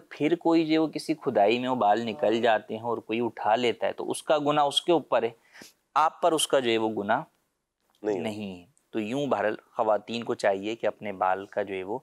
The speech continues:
Speaker 1: آ، حفاظت بھی
Speaker 2: یہ،
Speaker 1: کریں اور
Speaker 2: یہ
Speaker 1: اس کو
Speaker 2: بلیک میل بھی کرتے ہیں، آپ نے دفنانا ہے، ہم نے نکال لینا ہے،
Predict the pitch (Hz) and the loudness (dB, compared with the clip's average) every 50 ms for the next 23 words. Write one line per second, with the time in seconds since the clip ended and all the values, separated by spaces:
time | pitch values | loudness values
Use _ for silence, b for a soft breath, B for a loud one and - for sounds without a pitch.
0 | B B B B B B B B B 92 95 92 92 98 - - 95 92 90 107 | B B B B B B B B B -2 -2 -2 -2 -6 -4 -2 -2 -2 0 -2
1 | 113 117 120 131 135 165 143 123 120 127 139 - - _ 110 107 104 135 180 185 | -4 -2 -2 -2 0 0 0 0 0 -2 -6 -10 -6 _ -2 -2 0 0 -2 -4
2 | - - 113 101 135 151 170 - - 160 165 202 208 190 185 156 143 131 - 131 | -4 -6 -2 0 2 2 2 2 2 4 4 4 4 2 2 2 2 2 4 4
3 | 127 110 101 98 - - - 139 151 175 190 - - 202 175 156 139 151 160 165 | 4 4 4 2 -2 -2 0 0 2 2 0 2 2 2 2 4 4 4 4 4
4 | 180 202 226 208 170 175 190 196 185 170 175 180 185 185 175 151 135 120 98 | 6 6 6 6 6 6 4 4 4 6 4 4 4 4 4 4 4 2 0